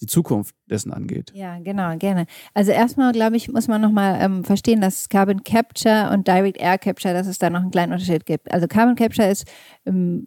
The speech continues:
Speaker 2: prinzipiell, wo man C O zwei direkt von der Industrie aus dem Schornstein sozusagen, wo der C O zwei, der Stahlunternehmen zum Beispiel C O zwei in die Luft pustet, da nimmt man das C O zwei weg, filtert das raus und versucht es, äh, zu,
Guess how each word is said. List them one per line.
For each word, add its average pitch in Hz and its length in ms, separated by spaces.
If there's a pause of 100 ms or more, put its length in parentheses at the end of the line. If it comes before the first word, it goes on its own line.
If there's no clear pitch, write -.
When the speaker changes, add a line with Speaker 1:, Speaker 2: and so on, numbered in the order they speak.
(140)
Speaker 2:
prinzipiell, 202 760
wo 196 100
man 185 280
C 190 180
O 185 60
zwei 190 460
direkt 196 440
von - 160
der 180 140
Industrie 185 560
aus 175 60
dem 165 120
Schornstein 156 460
sozusagen, 147 400
wo 147 80
der 147 180
C - 160
O - 60
zwei, 165 340
der 156 240
Stahlunternehmen 160 720
zum 170 80
Beispiel 165 220
C - 100
O 175 60
zwei 196 260
in 190 80
die 196 80
Luft 196 220
pustet, 196 320 (280)
da 185 240
nimmt 190 220
man 190 100
das 165 180
C 180 100
O - 20
zwei 160 280
weg, 208 280
filtert 220 380
das 196 180
raus 247 400 (320)
und 226 240
versucht 196 500
es, 190 420
äh, 170 380
zu, 175 680